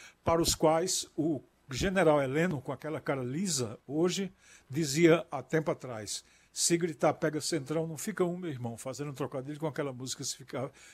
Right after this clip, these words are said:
se gritar, pega ladrão, não fica um, meu irmão". O general Heleno tava dizendo isso lá atrás. Agora ele tá calado lá, comendo o dinheirinho dele como ministro, um ministro inútil, incapaz de impedir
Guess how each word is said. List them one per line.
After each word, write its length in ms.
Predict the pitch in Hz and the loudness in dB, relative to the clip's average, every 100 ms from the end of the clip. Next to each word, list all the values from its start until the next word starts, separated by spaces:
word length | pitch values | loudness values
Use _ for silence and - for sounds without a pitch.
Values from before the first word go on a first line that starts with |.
| _ | _
se 300 | - 160 156 | 0 4 4
gritar, 360 | 139 156 151 131 | 2 -2 0 0
pega 240 | 160 143 | 0 0
ladrão, 300 | 139 127 139 | -2 -4 -4
não 80 | 147 | -6
fica 260 | 127 156 135 | -10 -10 -8
um, 100 | 131 | -8
meu 120 | 143 | -8
irmão". 260 | 123 113 95 _ _ _ _ - | -8 -14 -20 _ _ _ _ -10
O 40 | |
general 360 | 117 143 160 202 | -4 0 0 2
Heleno 280 | 170 175 170 | 2 2 0
tava 180 | 156 | -4
dizendo 340 | 143 117 131 120 | -6 -8 -6 -4
isso 240 | 170 - | -4 -6
lá 180 | 120 165 | -8 -8
atrás. 600 | 202 - 120 123 - - _ _ _ - | -8 -10 -12 -10 -12 -12 _ _ _ -8
Agora 240 | 123 135 | -4 -2
ele 80 | 165 | -4
tá 120 | 175 | -6
calado 480 | 170 180 139 156 139 | 0 2 4 0 0
lá, 140 | 131 | -4
comendo 540 | 135 190 143 151 139 123 | 0 0 0 -2 -2 -2
o 40 | |
dinheirinho 360 | 123 143 127 123 | -2 -4 -6 -6
dele 240 | 117 117 | -4 -4
como 180 | - 139 | -8 -12
ministro, 640 | 143 143 151 196 - 233 - - - - - - | -6 -2 0 -2 -4 -10 -14 -18 -20 -20 -10 0
um 100 | 170 | 2
ministro 420 | 180 190 165 226 | 4 4 2 4
inútil, 460 | 190 185 214 214 | 4 4 2 0
incapaz 720 | 220 185 233 - 196 196 202 | -4 2 0 2 4 6 6
de 100 | 170 | 2
impedir 720 | 208 190 214 139 135 156 185 | -4 4 4 4 2 0 -4